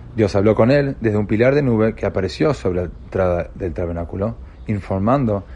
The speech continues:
que le iba a dictar un poema que debería enseñar al pueblo judío.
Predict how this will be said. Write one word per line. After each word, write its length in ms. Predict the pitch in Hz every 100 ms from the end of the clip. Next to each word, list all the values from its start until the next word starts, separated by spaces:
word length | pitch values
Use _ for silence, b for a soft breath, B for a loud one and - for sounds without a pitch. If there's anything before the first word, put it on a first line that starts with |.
| B
que 100 | -
le 80 | 92
iba 160 | 104 131
a 20 |
dictar 360 | 143 113 110 107
un 160 | 123
poema 400 | 127 143 143 110 - -
que 140 | -
debería 340 | 104 95 95 120
enseñar 500 | 120 139 117 101 101
al 100 | 101
pueblo 200 | 95 90
judío. 420 | - 101 82 73